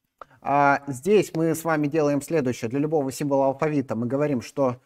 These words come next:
как только мы считываем букву, мы её переносим на стек. Точнее, получается у нас, мы считываем букву, переносим её на стек. Вот, и в конце мы должны снять символ пустое слово.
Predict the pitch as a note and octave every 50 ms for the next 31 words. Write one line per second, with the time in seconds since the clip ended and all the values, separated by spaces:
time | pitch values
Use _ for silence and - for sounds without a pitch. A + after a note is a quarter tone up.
0 | - - _ _ _ - D3 - - F3 D3+ D3 D3 C3+ D3 E3 D#3+ B2+ - -
1 | _ - - - - G3+ F#3+ - C3+ C3 C3 B2 B2 C#3+ D#3+ - - A#2+ G#2+ A2
2 | C#3+ D#3+ D3+ C#3+ C3 C3 D3 D3 C#3+ C#3+ C3+ - - C3 C#3 D3 - - - A#3
3 | B3+ - - - _ _ _ _ _ _ _ _ _ _ _ _ _ _ _ _
4 | _ _ _ _ _ _ _ _ _ _ _ _ _ _ _ _ - A#2+ - -
5 | C#3 C#3 C3 - - - - _ _ _ _ _ _ _ _ _ _ _ _ _
6 | A#2 B2+ B2 - D3 C3+ C3 B2 - - C#3 C#3 C#3 C3+ C3 - - - - _
7 | _ _ _ _ _ - C#3 E3 E3 E3 - - F#3+ - D#3 C#3 C#3+ C#3+ C#3+ C#3
8 | D#3+ D#3 - - B2+ A2+ - - C#3+ D3 D3 D3 D3+ C#3+ - - C3+ C3 C3+ C3
9 | C#3 D3 D3+ - - A3 B3 B3 - - - _ _ _ _ _ _ _ _ _
10 | _ _ _ D3+ D#3+ D3 C3 - - G#3 G#3+ - - F3+ E3+ D#3+ - B3 A#3+ G3
11 | F3+ D#3+ D3+ C3 D#3+ G3 F3+ - - C#3+ D3+ E3 C#3+ - - - A2+ A2+ - -
12 | D#3+ D3 C3 B2 - A2 - - C3+ B2 - - - F2+ D#2 - -